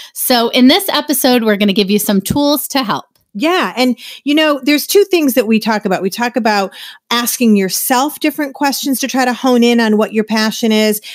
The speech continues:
Speaker 2: and then asking the people around you that know you best different questions about you that will give you insight into what you're good at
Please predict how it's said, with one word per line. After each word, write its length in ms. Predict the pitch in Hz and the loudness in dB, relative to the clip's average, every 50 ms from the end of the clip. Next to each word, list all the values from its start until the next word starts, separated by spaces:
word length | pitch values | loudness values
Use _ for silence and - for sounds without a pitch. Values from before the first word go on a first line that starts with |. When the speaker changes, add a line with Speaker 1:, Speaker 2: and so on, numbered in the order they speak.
| - - - | -18 -6 -2
Speaker 2:
and 160 | 226 226 240 | 2 2 4
then 240 | 233 233 226 226 226 | 4 2 0 -2 -4
asking 520 | 240 247 269 277 254 - - 320 311 302 | -4 -2 -2 -2 -4 -4 -4 -4 -2 -2
the 80 | 285 294 | -2 -4
people 640 | - - - 226 220 214 220 220 208 202 190 180 - | -4 -4 -2 -2 -2 -2 0 0 0 0 -2 -2 -2
around 580 | 208 202 190 175 185 208 208 220 233 233 214 175 | -2 -2 0 0 0 0 2 4 4 4 4 4
you 120 | 190 185 | 2 2
that 180 | 175 175 - - | 2 0 0 0
know 240 | 180 185 196 190 185 | 0 2 2 2 2
you 220 | 180 170 180 160 | 0 -2 -4 -6
best 760 | 143 - 214 208 180 156 143 - - - - - - - - - _ _ - - - - _ _ _ _ _ | -4 -2 -2 0 0 0 -2 -4 -6 -6 -6 -6 -6 -8 -10 -14 _ _ -20 -20 -20 -20 _ _ _ _ _
different 400 | - 226 202 214 - 202 185 - | -2 0 0 0 -2 -4 -4 -4
questions 640 | - - 202 175 170 - - - - 160 151 165 - - - | -6 -4 -4 -4 -2 -4 -6 -4 -4 -4 -4 -4 -6 -4 -4
about 460 | 202 165 - 214 214 220 226 190 202 | -4 -2 -2 -2 0 0 0 0 0
you 180 | 196 190 180 | 2 2 2
that 140 | 170 175 165 | 2 2 0
will 80 | 202 202 | 0 -2
give 240 | 185 208 262 220 254 | 0 -2 -2 -2 -2
you 180 | 262 254 208 - | -2 -2 -2 -2
insight 520 | 254 285 302 277 - - 202 170 170 165 | -2 0 0 -2 -2 0 0 0 0 0
into 200 | 175 175 - 196 | -2 -4 -2 -2
what 160 | 196 208 - | -2 -2 -2
you're 120 | 202 196 170 | -2 -4 0
good 220 | 160 208 208 208 | 2 2 2 4
at 280 | 208 196 196 208 214 - | 2 2 2 0 -2 -4